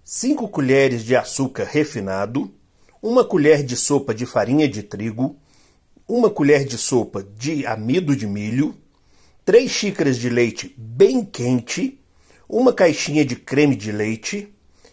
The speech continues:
e uma colher de sopa de essência de baunilha. Agora, para nossa cobertura, precisaremos de uma garrafinha de leite de coco, uma caixinha de leite condensado,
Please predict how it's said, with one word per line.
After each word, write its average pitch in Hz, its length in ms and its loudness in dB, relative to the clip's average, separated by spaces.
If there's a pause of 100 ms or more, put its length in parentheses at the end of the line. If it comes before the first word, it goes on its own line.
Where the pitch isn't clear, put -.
(120)
e 220 100 -2
uma 240 180 6
colher 156 320 4
de 139 100 -6
sopa 143 560 0 (640)
de 208 120 0
essência 175 500 2
de 135 100 0
baunilha. 110 560 0 (1200)
Agora, 123 460 2
para 113 200 -2
nossa 110 360 -2
cobertura, 147 840 0 (480)
precisaremos 151 800 2
de 113 340 -4 (220)
uma 170 220 0
garrafinha 127 580 0
de 110 140 -6
leite 110 360 -4
de 101 120 -12
coco, 123 520 -6 (460)
uma 262 240 0
caixinha 165 560 2
de 123 100 0
leite 139 400 0
condensado, 113 840 -2